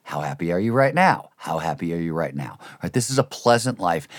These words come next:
And what they realized, and what psychologists have realized for a while, is there's not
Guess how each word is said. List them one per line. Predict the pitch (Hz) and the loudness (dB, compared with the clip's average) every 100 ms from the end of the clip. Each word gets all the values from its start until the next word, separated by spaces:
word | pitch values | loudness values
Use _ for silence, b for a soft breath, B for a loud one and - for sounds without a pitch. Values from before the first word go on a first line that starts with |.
| B B | B B
And | 110 107 | 0 2
what | 117 - 120 | 2 2 2
they | 120 | 2
realized, | 127 151 202 220 165 107 104 | 4 4 6 8 8 6 4
and | 104 | 0
what | 98 | 0
psychologists | - 90 117 139 139 117 | -4 -2 4 4 4 0
have | 98 92 | -2 0
realized | 101 90 87 - | 2 2 0 -4
for | 90 | -2
a | 98 | 2
while, | 113 139 120 107 | 6 6 6 4
is | 107 - | -4 -6
there's | 110 104 | -6 -2
not | 107 123 113 101 101 | 0 4 4 4 2